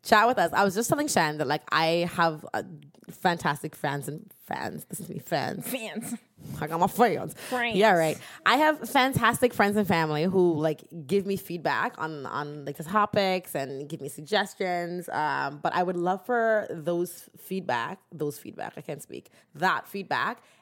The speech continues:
Speaker 1: and, and those suggestions to be shared. So I think the best space to provide that information is on the Instagram and on the, yeah, on our podcast platforms. So please share with us on Instagram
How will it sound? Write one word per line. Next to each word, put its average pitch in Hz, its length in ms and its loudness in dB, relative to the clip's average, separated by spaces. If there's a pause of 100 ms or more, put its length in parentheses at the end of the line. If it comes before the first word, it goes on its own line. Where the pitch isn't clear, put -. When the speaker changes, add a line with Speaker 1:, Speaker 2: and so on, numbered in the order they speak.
(160)
Speaker 1:
and, 175 180 -4 (160)
and 175 140 -4
those 165 180 -2
suggestions 170 760 -6
to 180 160 -12
be 156 460 -4
shared. 165 680 -2 (280)
So 180 260 0
I 175 80 2
think 226 120 -2
the 208 60 0
best 175 320 0
space 165 460 0 (300)
to 151 480 -2
provide 151 340 -2
that 156 120 -2
information 151 520 -8
is 180 300 0
on 151 360 -2
the 143 280 -8
Instagram 139 760 -6
and 147 340 -8
on 143 280 -4
the, 143 420 -8
yeah, 139 360 0
on 165 160 -2
our 151 220 -2 (100)
podcast 151 360 -2
platforms. - 420 -10 (320)
So 190 160 -2
please 277 260 -2
share 165 220 0
with 160 160 -2
us 160 320 -2
on 151 160 -4
Instagram 156 680 -6